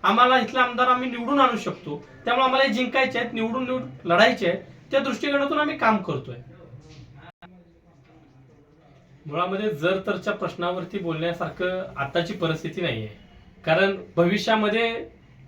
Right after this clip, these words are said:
किती जागा मिळतील, किती मागायच्या, हा पक्ष आणि आमची प्रदेश कमिटी, क-, आमची जी कोर कमिटी आहे, तो निर्णय घेईल.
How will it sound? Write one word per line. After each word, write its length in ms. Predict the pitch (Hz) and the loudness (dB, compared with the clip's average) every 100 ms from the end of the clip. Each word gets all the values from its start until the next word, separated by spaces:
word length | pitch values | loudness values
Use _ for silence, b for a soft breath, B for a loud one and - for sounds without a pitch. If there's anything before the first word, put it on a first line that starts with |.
| - | -6
किती 220 | 185 254 | -4 4
जागा 280 | 226 185 190 | 6 6 4
मिळतील, 420 | 170 131 135 120 131 - | 0 -4 -10 -12 -12 -8
किती 180 | 196 240 | -6 -2
मागायच्या, 680 | 214 175 185 170 160 147 147 - | 2 2 2 0 -2 -6 -6 -4
हा 80 | 208 | -2
पक्ष 340 | 214 202 190 226 | -2 -2 -2 0
आणि 280 | 220 233 | 0 0
आमची 280 | 233 208 - | -4 -4 -6
प्रदेश 400 | 208 190 185 214 | -8 -4 -4 -4
कमिटी, 380 | 202 202 208 214 - - | -4 -4 -4 -6 -8 -6
क-, 40 | |
आमची 360 | 165 156 156 196 | -2 -2 -4 -8
जी 100 | 170 | -8
कोर 240 | 180 190 | -4 -2
कमिटी 340 | 185 190 180 139 | -2 -4 -4 -4
आहे, 300 | 123 - - - - | -6 -12 -20 -18 0
तो 100 | 262 | 2
निर्णय 300 | 269 277 277 | 4 4 4
घेईल. 300 | 190 160 113 | 4 0 -2